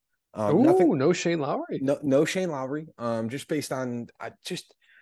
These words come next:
Speaker 1: just a weird, a weird set of finishes for him. I don't know if this is necessarily his, like, ideal course. Um, I don't, it just doesn't scream like the perfect J T, you know, or not J T,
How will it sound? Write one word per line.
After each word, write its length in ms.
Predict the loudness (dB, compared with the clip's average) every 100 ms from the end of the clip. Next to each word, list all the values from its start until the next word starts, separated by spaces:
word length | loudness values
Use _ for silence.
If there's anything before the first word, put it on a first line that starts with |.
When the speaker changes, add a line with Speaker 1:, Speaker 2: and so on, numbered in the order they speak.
| _
Speaker 1:
just 240 | -8 -2 0
a 40 |
weird, 760 | 0 0 2 4 6 4 2 0
a 100 | -2
weird 420 | 0 0 0 -2
set 220 | -4 -4
of 80 | -4
finishes 340 | -8 -10 -10
for 240 | -6 -6 -6
him. 100 | -6
I 100 | -6
don't 180 | -6 -4
know 260 | 0 2 2
if 80 | 0
this 220 | -4 -6
is 100 | -8
necessarily 880 | -8 -6 -8 -8 -4 -4 -4 -6 -8
his, 220 | -8 -6
like, 340 | -6 -8 -12 _ _ _ _ _ _ _ _ _
ideal 520 | -6 -6 -8 -10 -10 -14
course. 600 | -14 -10 -10 -10 -12 -16 _ _ _ _ _ -14
Um, 580 | -10 -10 -10 -12 -16 -20 _ _ _ -16
I 80 | -14
don't, 160 | -14 -14
it 100 | -16
just 220 | -12 -12 -10
doesn't 380 | -8 -8 -10
scream 480 | -10 -12 -10 -8 -8
like 160 | -10 -10
the 80 | -8
perfect 380 | -6 -8 -8
J 200 | -6 -6
T, 120 | -6 -14 _ -10
you 120 | -8
know, 160 | -8 -12 _ _
or 160 | -8 -8 -10
not 260 | -12 -12 -14 _ _
J 200 | -8 -8
T, 260 | -10 -16